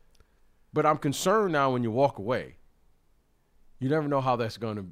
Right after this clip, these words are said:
you never know how the game is gonna be. You know, it's, you know, I had coaches who'd always say, "You, you gotta be truth-,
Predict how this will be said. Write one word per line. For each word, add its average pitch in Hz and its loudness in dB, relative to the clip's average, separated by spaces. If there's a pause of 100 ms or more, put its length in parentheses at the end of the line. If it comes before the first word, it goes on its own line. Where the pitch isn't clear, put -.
you 135 -4
never 156 0
know 139 2
how 127 0
the 104 -4
game 107 -6
is 95 -12
gonna 101 -10
be. 104 -8
You 104 -6
know, 113 -2
it's, 104 -8 (540)
you 139 -4
know, 123 0 (540)
I - -8
had 143 -2
coaches 131 -4
who'd 117 -6
always 113 0
say, 123 -4
"You, 113 -2
you 117 -8
gotta 131 -2
be 120 -6
truth-, 135 -6